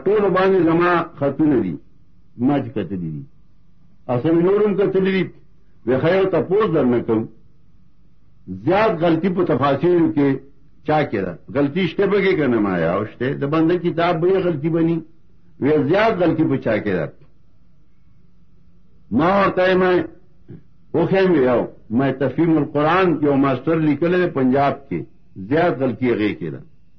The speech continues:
وی، "هغې کې غلطي شته؟" ما، "یا." کو ته فروش دکانو، پاکستان بک ډیپو صدر کې دکانو راوای غسته. وی، "کوم ځای له ما راوړو؟ کوم ځای چې راوړو؟" یو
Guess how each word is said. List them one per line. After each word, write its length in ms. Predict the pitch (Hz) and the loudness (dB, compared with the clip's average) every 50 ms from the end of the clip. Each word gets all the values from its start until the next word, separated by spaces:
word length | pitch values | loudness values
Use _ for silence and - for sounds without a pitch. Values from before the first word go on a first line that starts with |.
| - - - - - - | -20 -20 -20 -20 -12 -6
وی، 80 | 113 113 | -2 -2
"هغې 160 | 113 127 139 123 | 0 0 -2 -2
کې 80 | 127 131 123 | -4 -4 -2
غلطي 260 | 131 127 120 127 147 139 | -2 -2 -2 -2 -4 -4
شته؟" 160 | 135 - 160 139 | -2 0 0 2
ما، 160 | 117 104 95 | 2 0 0
"یا." 180 | 95 95 98 110 123 156 - - - - - - - - - - - - - - - - - - - - - - - - - - - - - - - - - - - | 0 -2 -2 -4 -6 -8 -14 -20 -20 -20 -20 -20 -20 -20 -20 -20 -20 -20 -20 -20 -20 -20 -20 -20 -20 -20 -20 -20 -20 -20 -20 -20 -20 -18 -16 -16 -16 -16 -18 -14 -8
کو 100 | - 139 | -6 -6
ته 120 | - 147 139 | -4 -4 -4
فروش 320 | 117 147 156 170 190 196 185 175 | -2 0 0 2 2 0 0 0
دکانو، 480 | 190 175 - 180 185 196 208 214 214 190 - - - - - - | -2 -2 -2 0 0 0 0 0 0 0 -2 -2 -6 -20 -14 -8
پاکستان 560 | - 143 147 143 143 143 131 - 160 165 170 165 156 | -4 -4 -4 -2 -4 -6 -6 -4 -2 0 0 0 0
بک 120 | 143 143 127 131 | 0 -2 -2 -2
ډیپو 260 | 170 175 156 165 170 160 156 160 - - - | -4 -2 -2 0 0 0 0 -2 -4 -6 -2
صدر 240 | 151 156 156 160 143 123 - | 0 0 2 0 0 0 -2
کې 140 | 135 135 131 120 - - - - - - - - - - - - - - - 127 131 120 | -2 0 0 -2 -4 -8 -16 -20 -20 -20 -20 -20 -20 -20 -20 -18 -10 -4 -2 -2 0 0
دکانو 420 | 135 123 - 160 165 180 190 190 180 139 - - - - - - - - 110 | -2 -2 0 0 2 2 2 2 2 0 -2 -4 -12 -20 -20 -16 -8 -4 -2
راوای 320 | 120 123 127 131 135 135 131 117 | 0 0 2 2 2 0 0 0
غسته. 280 | 110 - - - 78 139 135 - - - - - - - - - - - - | -2 -6 -6 -10 -14 -14 -14 -16 -20 -20 -20 -20 -20 -20 -20 -20 -20 -12 -6
وی، 100 | 113 117 117 - | -4 -2 -2 0
"کوم 140 | 156 165 175 175 | 0 2 2 2
ځای 120 | 180 175 170 | 2 2 2
له 60 | 160 | 2
ما 100 | 139 131 123 117 113 | 2 2 2 0 0
راوړو؟ 340 | 110 110 107 107 101 98 92 76 - - - - | 2 2 2 0 0 -2 -4 -8 -10 -14 -8 -4
کوم 120 | 170 180 190 | -2 -2 0
ځای 120 | 196 185 - - | 0 0 0 0
چې 60 | 139 110 | -2 -2
راوړو؟" 240 | 98 92 87 82 78 - - - - - - - - - - - - - 135 | -2 -4 -4 -6 -8 -10 -12 -20 -20 -20 -20 -20 -20 -20 -20 -16 -8 -2 0
یو 100 | 165 | 0